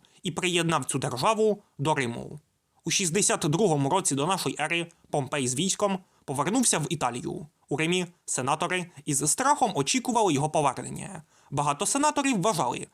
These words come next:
що Помпей захопить владу в Римі і встановить свою диктатуру. Невідомо, чи дійсно мав Помпей такі плани, але, повернувшись в Рим, він розпустив своє військо і відсвяткував пишний дводенний тріумф. Свої східні трофеї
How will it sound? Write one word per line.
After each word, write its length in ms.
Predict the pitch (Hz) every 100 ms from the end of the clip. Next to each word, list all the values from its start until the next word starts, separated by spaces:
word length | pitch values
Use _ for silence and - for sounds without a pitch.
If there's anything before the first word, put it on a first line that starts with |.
| _
що 200 | - 196
Помпей 480 | - 131 160 196 185 -
захопить 500 | 135 190 214 214 156
владу 300 | 143 170 135
в 60 | 127
Римі 340 | 139 202 202 202 -
і 80 | -
встановить 520 | 147 - 170 254 262
свою 260 | - 139 151
диктатуру. 640 | 143 - - 139 - - - _ _
Невідомо, 560 | 190 240 190 117 - - _ _
чи 120 | -
дійсно 420 | 175 277 269 190
мав 200 | 151 147
Помпей 340 | 135 131 190 277
такі 240 | - 185
плани, 400 | 147 127 135 - 190 _ -
але, 180 | - 214
повернувшись 720 | 160 170 175 208 180 147 127
в 40 | 139
Рим, 260 | 185 202 - _ -
він 160 | 254
розпустив 580 | 202 185 - 185 - 185
своє 280 | - 139 120
військо 460 | 135 - - 220 208 - -
і 80 | 185
відсвяткував 720 | 165 - 131 - 175 240 233
пишний 360 | 285 285 254 190
дводенний 480 | 127 127 165 160
тріумф. 480 | 147 143 127 120 - - _ _ _
Свої 340 | - 247 285
східні 360 | 208 - 196 135
трофеї 520 | - 147 254 247 240